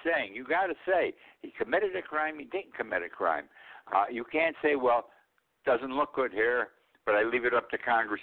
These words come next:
to take care of." That's not the way these things are done. I mean, Ken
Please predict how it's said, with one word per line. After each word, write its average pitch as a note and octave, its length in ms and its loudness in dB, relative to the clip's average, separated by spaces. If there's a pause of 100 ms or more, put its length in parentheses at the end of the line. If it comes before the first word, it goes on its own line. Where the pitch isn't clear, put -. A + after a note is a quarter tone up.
to G#2 80 -2
take G#2 320 0
care G#2 260 2
of." D#2+ 80 -4 (100)
That's F3+ 240 2
not A3 200 -2
the G3+ 80 0
way G#3 180 2
these G#3+ 300 -12
things A3+ 260 -2
are A#3 160 0
done. D4 560 0 (480)
I B2+ 60 -2
mean, D3+ 160 -2
Ken A3+ 260 0